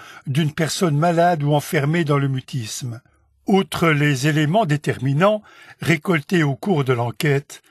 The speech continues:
le principal facteur de réussite d'un entretien de police réside dans le comportement, les connaissances et l'expérience de l'enquêteur.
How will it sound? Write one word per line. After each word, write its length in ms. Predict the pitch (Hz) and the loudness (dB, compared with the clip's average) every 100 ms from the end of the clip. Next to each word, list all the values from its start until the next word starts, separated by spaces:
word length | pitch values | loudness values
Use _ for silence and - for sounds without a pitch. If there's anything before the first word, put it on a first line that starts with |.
| _ - - | _ -20 -8
le 180 | 151 156 | 0 0
principal 580 | - 233 - 180 202 175 | 0 -2 -2 0 0 0
facteur 600 | - 165 - 208 175 139 | -2 -4 -2 0 0 -2
de 140 | 123 | 0
réussite 880 | 131 117 190 170 151 - 196 151 170 | -2 0 0 0 -2 -2 -2 0 -2
d'un 280 | 120 135 160 | 0 0 0
entretien 480 | 165 165 147 170 | -2 -2 -2 -2
de 140 | 151 123 | -2 -4
police 560 | - 147 156 151 - - - - - - | -2 0 0 -4 -8 -10 -20 -20 -20 -6
réside 680 | 131 160 123 143 196 143 139 | 0 0 0 0 0 0 0
dans 240 | 143 131 | 0 0
le 160 | 127 123 | 0 0
comportement, 840 | 202 170 160 - 170 135 139 156 - - - - | 0 0 -2 -2 -2 0 0 -2 -8 -20 -10 -2
les 160 | 147 | 0
connaissances 720 | - 170 160 - 185 180 170 | 0 0 0 -2 -2 -2 -2
et 60 | 165 | -2
l'expérience 760 | 160 - - 139 143 156 165 127 | -2 -4 -4 -2 0 0 0 0
de 120 | 139 | 0
l'enquêteur. 880 | 135 151 147 139 - 117 - - | 2 0 0 -4 -6 -12 -12 -20